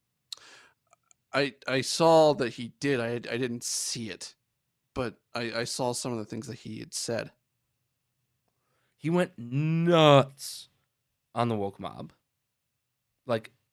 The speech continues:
Speaker 2: flat out, saying, quote, "I'm not an anti-vax flat earther. I have an allergy to an ingredient that is in the mRNA vaccines.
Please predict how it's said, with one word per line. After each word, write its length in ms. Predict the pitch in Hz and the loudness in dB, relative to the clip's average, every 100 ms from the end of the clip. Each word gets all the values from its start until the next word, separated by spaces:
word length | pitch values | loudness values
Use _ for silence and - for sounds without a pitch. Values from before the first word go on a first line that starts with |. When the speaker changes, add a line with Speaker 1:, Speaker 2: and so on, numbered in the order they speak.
| _ _ | _ _
Speaker 2:
flat 520 | _ - - 143 135 127 | _ -20 -2 0 2 0
out, 380 | 113 90 _ _ _ _ _ _ _ _ | -2 -6 _ _ _ _ _ _ _ _
saying, 640 | - - 269 262 123 131 185 _ _ - | -10 -6 -2 0 0 -2 -6 _ _ -20
quote, 420 | - 185 127 - | 2 4 4 0
"I'm 200 | 131 185 | -2 0
not 240 | 240 233 - - | 0 -2 -4 -6
an 160 | 151 | -6
anti-vax 800 | - 143 175 175 165 127 120 - | -2 -4 -2 -4 -4 -4 -6 -8
flat 320 | - 127 120 120 | -10 -4 -4 -4
earther. 440 | 131 117 - 85 - _ _ _ _ _ _ _ _ _ - | -4 -4 -6 -16 -18 _ _ _ _ _ _ _ _ _ -4
I 100 | 127 | 0
have 180 | 156 170 | 2 0
an 80 | |
allergy 600 | - 185 240 170 113 104 | 0 2 2 0 -4 -10
to 400 | 95 - 165 190 - | -10 -6 -4 -4 -2
an 180 | 170 185 | -2 0
ingredient 640 | 185 151 160 175 127 120 | 0 -2 -4 -2 -4 -4
that 160 | 123 135 | -2 -2
is 180 | 135 139 | -2 -2
in 380 | 180 190 165 139 | 0 0 0 -4
the 220 | 156 175 | -6 -6
mRNA 840 | - 131 170 - 156 180 170 117 131 | -2 0 0 0 2 2 0 -2 -4
vaccines. 800 | 123 107 107 - 208 113 98 - | -6 -8 -8 -6 -4 -6 -10 -18